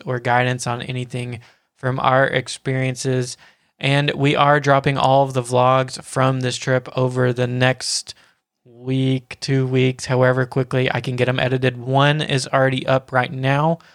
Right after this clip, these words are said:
for your viewing. And then if you are listening to this on a release day on Thursday, we will be live on YouTube tonight with Hannah, and we will be previewing,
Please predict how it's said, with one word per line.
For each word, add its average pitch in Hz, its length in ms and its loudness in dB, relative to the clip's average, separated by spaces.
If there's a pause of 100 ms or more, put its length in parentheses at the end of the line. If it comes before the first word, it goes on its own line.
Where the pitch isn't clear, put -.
(240)
for 151 260 2
your 143 220 0
viewing. 143 480 0
And 127 300 -4
then 127 200 0
if 135 160 -4
you 143 120 2
are 147 80 4
listening 135 320 0
to 127 60 -2
this 127 280 0
on 156 260 0
a 139 140 -4
release 135 320 0
day 123 320 -2 (340)
on 127 360 0 (120)
Thursday, 127 760 0
we 131 200 0
will 135 120 4
be 127 200 2
live 123 640 0
on 123 220 -2
YouTube 123 460 -2
tonight 120 560 -8 (420)
with 117 420 0
Hannah, 131 520 2 (320)
and 123 100 -8
we 123 80 2
will 123 120 4
be 120 140 0
previewing, 123 920 -2